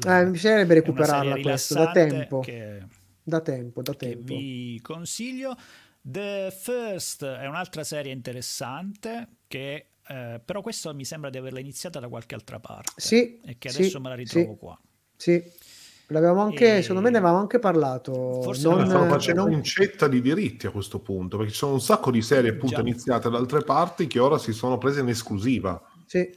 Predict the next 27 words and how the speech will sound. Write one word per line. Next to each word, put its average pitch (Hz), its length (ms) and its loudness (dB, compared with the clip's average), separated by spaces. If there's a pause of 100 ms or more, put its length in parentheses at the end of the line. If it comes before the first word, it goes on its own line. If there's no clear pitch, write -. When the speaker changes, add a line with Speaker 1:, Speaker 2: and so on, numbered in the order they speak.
Speaker 2:
Esatto, 139 680 -12
tipo 143 1000 -8
The 135 120 -10
Very, 165 960 -10
A 151 80 -14
Very 156 220 -8
Speaker 1:
English 147 180 -2
Speaker 2:
English 147 120 -12
Speaker 1:
Scandal, 175 260 -2
Speaker 2:
Scandal, 233 120 0
Speaker 1:
ne 185 40 2
Speaker 2:
di 160 80 2
cui 147 100 2
Speaker 1:
abbiamo 151 80 0
Speaker 2:
abbiamo 151 220 2
Speaker 1:
parlato. 151 200 2
Speaker 2:
parlato. 226 480 -2 (200)
Speaker 1:
Sì. 220 200 -8 (640)
Speaker 2:
Eh, 127 760 -8
Quiz, 254 720 -6 (440)
che 147 120 -10
io 202 140 -8
non 151 160 -8
Speaker 1:
Che 143 80 -4
minchia 127 340 -8
Speaker 2:
avevo 113 420 -12
visto, 190 680 -12